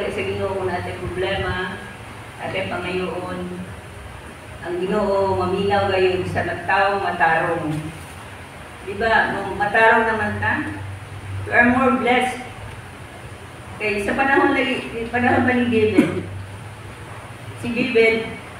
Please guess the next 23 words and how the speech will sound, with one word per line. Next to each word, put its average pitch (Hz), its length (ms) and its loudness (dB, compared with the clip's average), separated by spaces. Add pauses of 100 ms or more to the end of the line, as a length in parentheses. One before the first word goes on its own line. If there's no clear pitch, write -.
(1500)
ang 220 160 4
Espiritu 240 400 2
sa 240 160 8
Diyos 220 240 4
na 196 240 2
sa 220 160 0
iya. 175 640 0
Dili - 240 2
tanan 240 480 4
nga 196 240 -2
Israelite 202 480 -2
na 185 400 -6 (640)
pinili 240 560 4
pa - 80 2
sa - 240 0
una. - 480 -2 (400)
Karon, 247 480 4
karon, 240 320 8 (400)
walay 247 320 4
pili. 254 560 -2
But 214 400 0 (160)
to 202 80 -6
those - 320 6